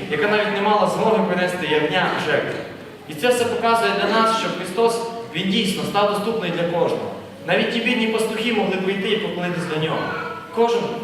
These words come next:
хто бажав, він міг поклонитись до Нього, тому що Христос став доступний для всіх. І це сьогодні показує для мене і показує для всіх нас,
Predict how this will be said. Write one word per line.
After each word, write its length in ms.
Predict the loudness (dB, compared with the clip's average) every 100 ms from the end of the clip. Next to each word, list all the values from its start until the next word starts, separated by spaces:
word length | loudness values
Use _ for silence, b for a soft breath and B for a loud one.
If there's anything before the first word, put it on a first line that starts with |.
| -8
хто 100 | -2
бажав, 380 | 2 4 6 4 2
він 80 | 2
міг 100 | 2
поклонитись 380 | 2 0 0 0
до 80 | -2
Нього, 200 | 0 0
тому 140 | 2 0
що 140 | 0 0
Христос 380 | -2 0 2 4 2 -2 -8
став 280 | -4 2 2
доступний 460 | 2 -2 -2 -2 -4 -6 -8 0
для 120 | 0
всіх. 360 | 2 0 -2 -2 -6 -10 -12 -12 -8
І 40 |
це 100 | -4
сьогодні 400 | 0 4 4 4
показує 480 | 0 2 2 2 0 0
для 80 | 2
мене 240 | 2 2 2
і 160 | -2 0
показує 300 | 2 2 2
для 60 | -2
всіх 260 | -2 -2
нас, 220 | 2 2